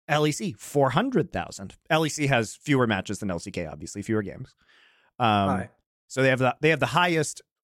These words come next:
Speaker 1: w-, you know, non-Chinese average viewership. Uh, C B lol,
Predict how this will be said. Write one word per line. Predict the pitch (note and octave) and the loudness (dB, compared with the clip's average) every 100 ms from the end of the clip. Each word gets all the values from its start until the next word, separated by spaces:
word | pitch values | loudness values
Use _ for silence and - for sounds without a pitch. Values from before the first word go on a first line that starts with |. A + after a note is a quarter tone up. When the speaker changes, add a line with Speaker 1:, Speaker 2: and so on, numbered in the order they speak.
| C3 A#2 | -20 -6
Speaker 1:
w-, | C#3 - | -4 -2
you | C#3 | 0
know, | B2+ A#2 F#2 - | 2 2 0 -2
non-Chinese | C3+ D3+ D#3 D3+ D3 - C#3+ C3+ B2 A#2 F#2 G#2 - - | 2 2 2 0 -2 0 0 2 2 0 0 -6 -10 -8
average | B2+ A#2+ A2+ G#2+ - | -2 0 0 -2 -2
viewership. | F#2 F#2+ - G#2+ - _ _ _ _ _ _ | -6 -6 -8 -10 -14 _ _ _ _ _ _
Uh, | B2+ A#2+ | 2 2
C | - F3+ | 0 -2
B | F#3+ A#3 | 2 4
lol, | C4+ D3 E2+ | 6 4 0